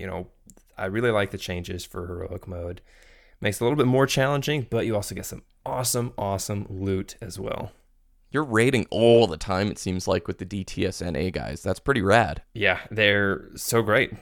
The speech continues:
Speaker 1: <laughs> Shout outs to all of 'em. And, <sighs> I love raiding. This raid is so awesome. I love playing it so much.
Speaker 2: Mm-hmm. And we're gonna talk about Festival in just a minute or two. I had fun,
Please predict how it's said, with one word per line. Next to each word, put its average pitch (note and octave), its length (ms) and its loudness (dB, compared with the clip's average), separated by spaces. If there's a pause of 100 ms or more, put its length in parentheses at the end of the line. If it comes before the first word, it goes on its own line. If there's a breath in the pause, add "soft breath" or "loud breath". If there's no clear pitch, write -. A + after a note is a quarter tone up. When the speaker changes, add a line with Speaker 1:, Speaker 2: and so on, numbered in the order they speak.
(100)
Speaker 1:
<laughs> - 180 -10
Shout G2 200 0
outs G#2+ 180 -2
to - 40 -6
all G#2 220 0
of G2+ 80 -4
'em. F#2+ 180 -4
And, G2 400 -4 (580 soft breath)
<sighs> - 460 -8
I G#2+ 60 0
love G#2+ 260 4
raiding. G2 420 0
This A#2+ 280 -4
raid G2+ 280 0
is - 80 -10
so A2+ 360 -10
awesome. F#2+ 600 -8 (100)
I - 120 -20
love G2 280 -6
playing - 240 -12
it - 240 -14
so - 180 -8
much. - 380 -12 (840)
Speaker 2:
Mm-hmm. A#2+ 260 0 (380)
And A#2+ 380 6
we're A2 100 4
gonna A2 120 0
talk B2 160 2
about A2+ 200 2
Festival A2+ 560 4
in F#2+ 200 -2
just B2+ 260 -4
a G2 40 -4
minute G2 280 -2
or F#2+ 80 0
two. G#2+ 400 -2
I A#2 200 -2
had A2 200 0
fun, E3 320 4